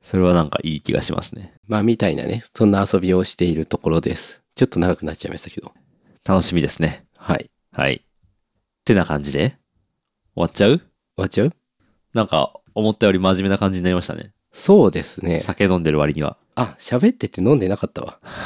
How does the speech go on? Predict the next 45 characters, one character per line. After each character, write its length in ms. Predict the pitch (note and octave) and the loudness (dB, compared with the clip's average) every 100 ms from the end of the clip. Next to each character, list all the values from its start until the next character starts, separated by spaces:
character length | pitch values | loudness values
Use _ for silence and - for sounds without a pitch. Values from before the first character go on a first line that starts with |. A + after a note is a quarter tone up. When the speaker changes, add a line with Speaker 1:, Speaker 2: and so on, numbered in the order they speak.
| - D#3 | 0 2
Speaker 1:
<laughs> 480 | - C3+ D3 - - | 2 -2 -4 -8 -6
Speaker 2:
そ 100 | G#2+ | -2
れ 60 | B2 | 0
で 120 | C3 | 0
か。 280 | - - _ - - - - _ - - | -2 -6 _ -16 -14 -6 -8 _ -16 -16
Speaker 1:
そ 160 | - F2 | -8 -4
れ 80 | E2 | -2
で 120 | F2+ | 0
だ 100 | C#2 | -2
わ。 180 | C#2+ _ _ _ - | -4 _ _ _ -14
僕 200 | G2 A#2 | -4 0
は 120 | A2 | 0
も 200 | G#2+ E2+ | 0 -4
う 20 | D#2+ | -4
飲 80 | |
み 60 | F2 | -4
干 80 | F2+ | -4
し 80 | F2 | -6
ま 80 | |
し 60 | F2 | -8
た 80 | - | -8
よ。 180 | - _ _ _ | -12 _ _ _
Speaker 2:
早 300 | - - G#2 A2 | -14 -4 0 2
い 60 | |
で 80 | D2 | 0
す 140 | - - | -8 -12
ね。 160 | - _ _ _ _ _ - | -14 _ _ _ _ _ -18
Speaker 1:
あ 120 | D2 | -16
の、 180 | D2+ - | -16 -8
目 140 | F#2+ | -2
の 80 | A2 | 2
前 160 | A2 E2+ | 2 2
に 80 | |
液 140 | D#2+ - | -2 -2
体 140 | E2+ | 0
が 60 | E2+ | 0
あ 20 | |
っ 40 | - | -2
た 100 | D2 | -2
ら 140 | D#2 | 2
飲 60 | F2 | 2
ん 40 | |
じ 80 | D#2 | 2
ゃ 40 | |
う 140 | C#2+ | -2